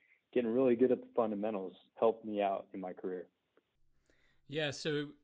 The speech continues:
Speaker 2: y-, you mentioned the work ethic and the drive that you had and, you know, the, the, the saying above your bed, et cetera, but it seems like there's something along the way. You kinda cracked the code on how to do this the right way. So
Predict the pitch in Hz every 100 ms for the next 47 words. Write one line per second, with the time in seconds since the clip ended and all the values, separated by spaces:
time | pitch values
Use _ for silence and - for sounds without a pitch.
0 | _ - 156 175 156 165 220 220 147 117
1 | 127 131 117 110 131 123 123 113 127 135
2 | 127 117 127 113 123 117 117 110 120 -
3 | _ 110 113 120 120 117 123 123 113 _
4 | _ _ _ _ _ _ _ _ 123 -
5 | 143 135 123 131 120 123 123 123 120 _
6 | _ 135 - 131 135 110 135 139 _ _
7 | - 160 147 143 135 120 - _ _ _
8 | - 139 _ - 131 - 151 151 139 139
9 | 135 127 131 127 123 117 156 135 151 139
10 | - 113 - 151 147 131 123 131 127 123
11 | 120 117 98 _ _ _ _ _ - 139
12 | 120 127 123 123 - 123 120 113 110 123
13 | 120 113 113 - 120 117 113